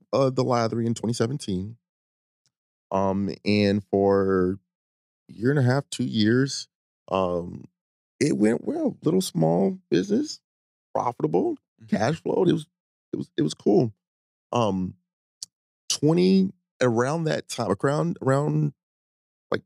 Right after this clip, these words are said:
Speaker 1: twenty, twenty eighteen, twenty nineteen, I started working on this hotel project. And so when that happened, my lease was about to come up at the Lathery.
Speaker 2: Mm-hmm.
Speaker 1: I had two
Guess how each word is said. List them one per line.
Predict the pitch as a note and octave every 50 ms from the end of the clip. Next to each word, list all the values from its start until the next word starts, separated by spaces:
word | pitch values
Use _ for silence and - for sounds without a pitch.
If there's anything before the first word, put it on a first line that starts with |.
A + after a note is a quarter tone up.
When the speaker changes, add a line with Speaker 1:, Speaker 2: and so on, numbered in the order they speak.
| _ -
Speaker 1:
twenty, | - _ B2 B2 C3 C#3+ C#3+ C#3+ C#3 C3+ C3+ - _ _ _ _
twenty | - G#2 A#2+
eighteen, | - - - A#2
twenty | - A#2 G2+ F2+
nineteen, | E2+ G2 G2+ F#2+ - - B2+ C3 B2 A#2 G#2+ G#2 A2 _ _ _ _ _ _ _ _ _ _
I | -
started | - - - - G#2+ A2 G#2+ G2+ F#2 -
working | F#2+ F#2+ F#2+ _ - G#2 G#2 F#2+
on | F2 E2+ F2 F2 F2 E2+ F2 F2 F#2
this | F#2+ - - _
hotel | - E2+ - C#3 D3+ D#3
project. | _ - - D#2 - - E2 B1 - _ _ _ _ _ _ _ _ _ _ _ _ _ _ _
And | - A2 G2+
so | - - G#2+ G2+ F#2+ F#2 F2+ F2+ F2+ F#2 - _ _ _ _ _ _
when | - G#2 G2+ F#2+
that | A2+ B2 C#3+ C#3
happened, | A2+ G2+ G#2 G2+ F#2+ - G2+ F#2+ F#2 F2+ F2+ F#2 G2 - _ _ _ _ _
my | - F2+ - -
lease | E2 E2 F2+ G2 -
was | - F#2+ -
about | G2 E2+ - F#2+ -
to | -
come | - F#2 F2+ F2+
up | E2+ F2
at | E2
the | - D#2+
Lathery. | E2 E2 E2 D#2+ E2+ E2 E2+ F2 F2+
Speaker 2:
Mm-hmm. | F2 F2+ _ _ _ G2 G2 F#2 F#2 F2 E2+ F2 _ _ _ _ _ _ _ _ _ _ _ _ _ _ _ _ _ _ _
Speaker 1:
I | - - F#2 F#2 F#2 F#2
had | F2 F#2 F#2 F2+ - _
two | - - - C#3 D3+ -